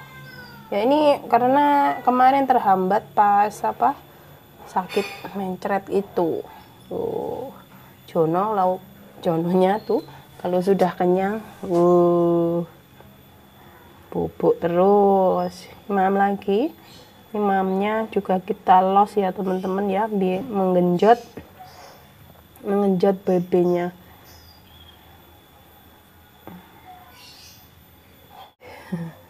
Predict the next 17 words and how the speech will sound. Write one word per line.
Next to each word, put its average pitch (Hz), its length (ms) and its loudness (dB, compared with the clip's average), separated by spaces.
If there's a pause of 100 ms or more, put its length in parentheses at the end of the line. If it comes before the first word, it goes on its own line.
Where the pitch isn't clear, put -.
(720)
Jononya 190 560 -2
bubuk 220 400 -2
nyenyak 190 1200 -2
di 185 160 -2
sini. 190 1300 -2 (1120)
Ini 269 160 6
kandangnya 277 480 8
tetap 254 340 4
disteril 233 680 6
ya 190 160 6
teman-teman 190 640 0
ya. 180 240 0 (640)
Meskipun 233 960 6
kemarin 190 480 2
juga 202 260 4
sudah 190 380 4
disteril, 196 800 0